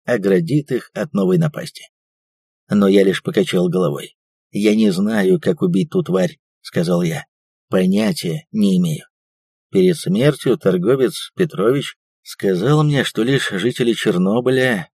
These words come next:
смогут спасти зону. Но как именно, эту тайну он унёс с собой». Мутанты недовольно заворчали, в том числе и Орф.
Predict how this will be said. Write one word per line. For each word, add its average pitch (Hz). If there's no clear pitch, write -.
смогут -
спасти -
зону. 71
Но 104
как 92
именно, 73
эту 160
тайну 127
он 127
унёс 110
с -
собой». 90
Мутанты 170
недовольно 110
заворчали, 80
в -
том 160
числе 120
и 185
Орф. -